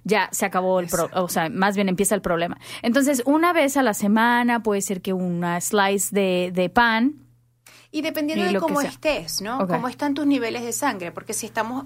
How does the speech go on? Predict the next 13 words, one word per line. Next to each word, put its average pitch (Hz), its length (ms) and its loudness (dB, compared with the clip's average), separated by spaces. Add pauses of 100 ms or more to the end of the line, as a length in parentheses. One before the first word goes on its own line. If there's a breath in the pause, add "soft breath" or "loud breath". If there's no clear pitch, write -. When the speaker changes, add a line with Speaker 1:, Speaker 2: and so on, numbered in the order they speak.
(100)
Speaker 2:
tocando 285 480 0
hoy 220 140 -2
el 196 160 -4
tema 233 320 -2
de 277 140 0
la 294 140 0
diabetes, 190 960 -4 (1300)
oye, 180 240 -6
no. 156 200 -4
O - 1200 -16
sea, 208 300 2
eh, 247 340 -2
eh, 233 280 2